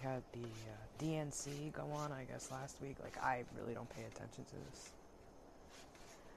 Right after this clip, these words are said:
I'm, I'm probably the worst American ever in that respect, <laughs> even though I was born here. But I, I really just don't have the tolerance or, uh,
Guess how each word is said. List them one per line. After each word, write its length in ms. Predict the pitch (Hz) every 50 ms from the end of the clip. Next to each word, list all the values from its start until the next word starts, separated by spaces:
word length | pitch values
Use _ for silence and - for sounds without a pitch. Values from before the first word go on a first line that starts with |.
| - -
I'm, 280 | 131 131 131 131 131 -
I'm 280 | 151 147 147 147 139 131 - - - -
probably 400 | 190 180 185 175 165 165 160 151
the 120 | 147 139
worst 340 | 135 143 147 147 - - 147
American 360 | 143 139 135 131 127 131 127 - -
ever 280 | 143 127 131 120 123 - - - - - -
in 120 | 131 135
that 180 | 143 139 127 -
respect, 320 | 131 - - - - - - - - - - -
<laughs> 480 | - - - - - - - - - -
even 240 | - - - 160 -
though 80 | -
I 60 | 151
was 140 | 139 147 143
born 300 | - - 160 156 151 143
here. 160 | 156 139 120 - - - - - - - -
But 100 | 165 -
I, 320 | - - 165 156 156 - -
I 340 | 156 151 151 156 151 156 160 - - - - - - - - - - -
really 420 | 147 156 170 170 165 160 156 151
just 280 | 143 - 139 - - -
don't 220 | 147 143 143 - -
have 320 | - - - 156 143 131 110
the 100 | 123 127
tolerance 800 | - - - 139 135 131 127 127 131 127 131 127 - - - - -
or, 380 | - 135 127 127 123 120 113 - -
uh, 280 | 113 110 107 98 -